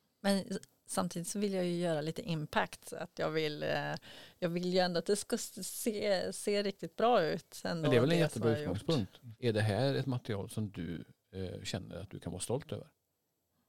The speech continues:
Speaker 1: Ja. I, i, i, ibland är det ju det. Ibland kanske jag bara vill presentera det och bli, <laughs> bli av med det. Men att du ska bli ändå ganska nöjd över mig
Speaker 2: Ja.
Speaker 1: som lärare också.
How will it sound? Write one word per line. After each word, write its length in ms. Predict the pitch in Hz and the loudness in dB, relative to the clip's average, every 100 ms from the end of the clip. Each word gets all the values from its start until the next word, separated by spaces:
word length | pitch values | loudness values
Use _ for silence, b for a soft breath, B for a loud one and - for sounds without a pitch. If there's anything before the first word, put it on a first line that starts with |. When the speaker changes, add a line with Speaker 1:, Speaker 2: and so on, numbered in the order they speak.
| _ _ _ _ _ _ _ | _ _ _ _ _ _ _
Speaker 1:
Ja. 300 | 190 190 262 247 _ _ _ _ _ _ - - - | -2 0 -2 -4 _ _ _ _ _ _ -16 -14 -10
I, 160 | - 175 - _ 185 | -10 -10 -16 _ -6
i, 80 | 180 - - _ _ | -6 -10 -20 _ _
i, 240 | 175 165 | -6 -6
ibland 420 | 151 156 240 359 | -2 2 2 0
är 140 | 220 165 | -2 -2
det 80 | 160 | -4
ju 200 | 160 160 | -4 -2
det. 320 | 151 - 165 | -2 -2 -2
Ibland 480 | - 214 196 185 240 | 0 2 2 2 0
kanske 300 | 302 269 - | -2 -2 0
jag 140 | 220 202 | -2 0
bara 220 | 190 185 | -2 -2
vill 240 | 180 175 | -2 -4
presentera 680 | - 196 - 185 196 170 165 | 0 0 0 0 2 4 4
det 140 | 185 196 | 4 2
och 80 | |
bli, 280 | 180 175 190 - | 2 4 4 4
<laughs> 140 | - - | -4 -10
bli 220 | 196 196 | 0 6
av 200 | 220 294 | 6 6
med 200 | 226 180 | 6 4
det. 60 | 180 | 4
Men 140 | 190 190 | 2 2
att 100 | - | 2
du 260 | 190 190 | 0 0
ska 180 | - 202 | 0 0
bli 100 | 185 | 2
ändå 200 | 180 175 | 2 2
ganska 320 | 180 196 180 | 0 -2 -2
nöjd 300 | 175 254 330 | 2 2 4
över 160 | 262 226 | 4 6
mig 160 | 226 - - | 6 4 -2
Speaker 2:
Ja. 60 | 233 | 0
Speaker 1:
som 220 | 220 208 | 0 2
lärare 500 | 214 190 208 349 240 | 0 0 0 0 0
också. 320 | 233 - 185 | -2 -4 -4